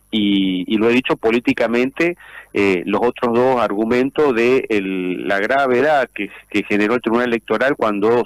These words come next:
separó la elección de gobernador y vice con la de diputados provinciales y el tema de la causa a la superiora por el cambio de criterio jurídico entre, eh,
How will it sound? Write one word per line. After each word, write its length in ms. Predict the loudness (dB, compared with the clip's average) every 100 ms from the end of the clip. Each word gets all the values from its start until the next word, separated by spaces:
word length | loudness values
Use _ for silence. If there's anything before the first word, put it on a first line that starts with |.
| 0
separó 440 | -2 0 0 2
la 80 | 2
elección 340 | 0 -2 -2 0
de 120 | 2
gobernador 380 | 2 2 2 2
y 40 |
vice 260 | 2 0 -2
con 180 | -2 0
la 80 |
de 80 | 0
diputados 440 | -2 -6 -2 -2 0
provinciales 640 | 2 2 2 2 2 -2 -4 -12 -14 -2
y 140 | 2
el 120 | 2 2
tema 360 | 0 2 2
de 120 | 2 0
la 140 | -2
causa 360 | -2 -2 0 -2
a 40 |
la 80 | 0
superiora 580 | -4 -2 0 2 2 0
por 220 | -2 -2
el 60 |
cambio 260 | -2 -2 0
de 100 | 0
criterio 380 | -2 -2 0 0
jurídico 480 | 0 2 4 2 -2
entre, 300 | -2 0
eh, 60 | 0